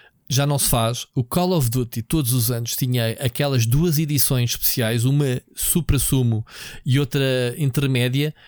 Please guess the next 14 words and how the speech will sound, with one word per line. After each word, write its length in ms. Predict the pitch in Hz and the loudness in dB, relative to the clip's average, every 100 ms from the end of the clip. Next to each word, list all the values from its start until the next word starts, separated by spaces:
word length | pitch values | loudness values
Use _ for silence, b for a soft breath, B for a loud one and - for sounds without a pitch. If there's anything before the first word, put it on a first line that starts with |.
| B - | B -6
Pá, 180 | - - | -6 -6
o 60 | - | -4
supra-sumo 580 | - 165 - 127 160 156 | -2 0 0 0 0 0
normalmente 520 | 151 147 147 143 151 | 0 0 0 0 -2
trazia-te 420 | - 135 143 - 160 | 0 2 2 2 2
um 80 | |
drone, 460 | 143 139 139 127 120 - B B B _ | 2 2 0 -2 -6 -12 B B B _
eh, 320 | 123 120 117 | 0 0 2
uma 160 | 123 135 | 2 2
cena 240 | 131 147 | 2 0
telecomandada. 1120 | 127 120 151 - 160 143 143 139 135 131 135 - _ _ | 0 0 -2 0 -2 0 0 0 0 -2 -2 -8 _ _
Um, 340 | 139 135 143 147 | -4 -4 -4 -2
eu 140 | 139 | 0
lembro-me 320 | 151 165 156 | 2 0 0